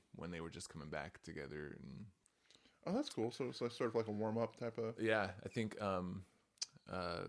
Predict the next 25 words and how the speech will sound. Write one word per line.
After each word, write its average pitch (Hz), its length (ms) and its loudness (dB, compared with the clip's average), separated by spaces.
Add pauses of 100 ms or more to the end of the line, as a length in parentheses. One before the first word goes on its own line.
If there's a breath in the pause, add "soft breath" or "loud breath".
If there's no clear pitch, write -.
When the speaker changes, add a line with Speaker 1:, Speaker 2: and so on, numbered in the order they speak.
Speaker 1:
Mark 95 240 0
Lanigan 98 560 2
from 90 260 0
Screaming 92 360 0
Trees 92 320 0
came 92 180 0
out, 90 240 2 (120)
too, 87 180 0
for 82 160 -4
that 85 180 0
one 87 220 0
and, 90 320 -2 (120)
and 85 140 -6
sang. 78 480 -2
And, - 260 -10
uh - 160 -12 (760 soft breath)
Speaker 2:
So - 200 4
have 165 140 10
you 165 80 6
seen 165 180 4
him 151 100 6
on 135 100 6
the 123 100 6
last 120 320 4
couple 127 520 0